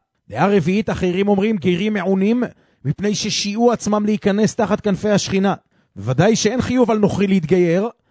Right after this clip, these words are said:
אף על פי כן לדעת אחרים יש על הנוכרי שגילה את האמת תביעה, על שכשגילה את האמת לא יזדרז להיכנס תחת כנפי השכינה.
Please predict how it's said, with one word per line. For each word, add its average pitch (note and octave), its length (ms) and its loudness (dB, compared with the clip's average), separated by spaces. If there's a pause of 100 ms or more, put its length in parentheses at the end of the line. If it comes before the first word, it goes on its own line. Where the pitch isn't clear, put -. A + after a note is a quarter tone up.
(260)
אף E3+ 220 -2
על G#3 80 0
פי G#3+ 140 0
כן G#3+ 180 2
לדעת G#3 300 2
אחרים G3+ 380 -2
יש G3+ 140 0
על G#3 100 0
הנוכרי G3+ 520 0 (400)
שגילה F#3+ 460 0
את G#3+ 100 0
האמת G#3 340 2
תביעה, G3 420 2 (640)
על D#3+ 140 -4
שכשגילה E3 760 -2
את - 100 -2
האמת G#3 360 0
לא G#3+ 100 4
יזדרז F#3+ 400 0
להיכנס G3+ 340 -2
תחת G3+ 220 -4
כנפי G3 260 -2
השכינה. F3 440 -2